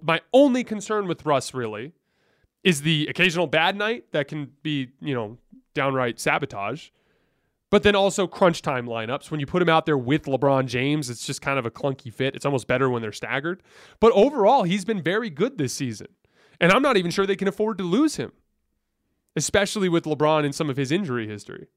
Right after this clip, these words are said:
But no matter what, they need one more really good role player, preferably a wing, because I think, you know, with what you're getting from Wenyen Gabriel and Thomas Bryant, and with how well Anthony Davis is playing at the five,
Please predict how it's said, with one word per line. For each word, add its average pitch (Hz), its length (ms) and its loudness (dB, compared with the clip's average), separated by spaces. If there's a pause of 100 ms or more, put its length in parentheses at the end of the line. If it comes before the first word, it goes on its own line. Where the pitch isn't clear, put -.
(720)
But 175 240 4
no 220 180 4
matter 247 220 2
what, 120 460 0 (340)
they 175 140 2
need 170 200 2
one 208 440 -2
more 156 460 0 (380)
really 196 580 -8
good 147 260 -2
role 127 240 0
player, 104 340 -10
preferably 196 520 2
a 156 60 0
wing, 117 380 -6 (340)
because 147 260 0
I 147 80 4
think, 151 240 -2 (200)
you 151 80 -4
know, 135 80 0
with 127 140 -2
what 190 140 0
you're 214 80 -2
getting 170 280 4
from 151 140 -2
Wenyen 143 260 2
Gabriel 131 400 4
and 127 80 2
Thomas 131 320 -4
Bryant, 135 460 -4 (560)
and 151 120 2
with 143 120 2
how 160 140 4
well 151 240 6
Anthony 143 300 -2
Davis 143 280 -2
is 135 60 -10
playing 147 260 -4
at 139 80 -6
the 123 60 -10
five, 175 540 -8